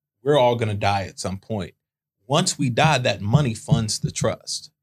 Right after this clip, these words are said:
Even after you pay for funeral, 'cause think about it. I wanna be cremated. You wanna be cremated. My mama wanna be cremated. So we're not spending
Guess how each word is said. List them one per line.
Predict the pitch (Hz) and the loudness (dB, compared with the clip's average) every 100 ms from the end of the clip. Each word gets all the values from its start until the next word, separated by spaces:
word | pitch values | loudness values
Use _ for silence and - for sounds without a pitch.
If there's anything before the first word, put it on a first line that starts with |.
| _ _ _ _ _ | _ _ _ _ _
Even | 190 196 151 | -6 0 2
after | 123 120 | 2 0
you | |
pay | 123 107 | -2 -2
for | - | -4
funeral, | - - - | -8 -8 -8
'cause | 151 | -10
think | - 226 | -6 -6
about | 143 87 | -4 -6
it. | - - | -12 -4
I | 131 | 2
wanna | 156 156 | 2 2
be | 151 | 0
cremated. | 156 151 156 156 156 147 | -2 -2 2 2 2 0
You | 139 | 0
wanna | 151 147 | 0 2
be | 147 | 0
cremated. | 147 156 156 147 147 147 147 - _ _ - | 0 0 2 4 4 4 0 -4 _ _ -4
My | 117 | -2
mama | 139 143 147 | 2 2 4
wanna | 143 147 | 2 2
be | 143 | 0
cremated. | 139 143 143 143 143 147 139 _ _ - | -2 -2 2 2 4 0 -2 _ _ -4
So | 135 104 - _ | -2 -2 -6 _
we're | - 170 | -2 0
not | 170 - | 0 -4
spending | - 139 190 120 95 | -4 -2 0 -2 -4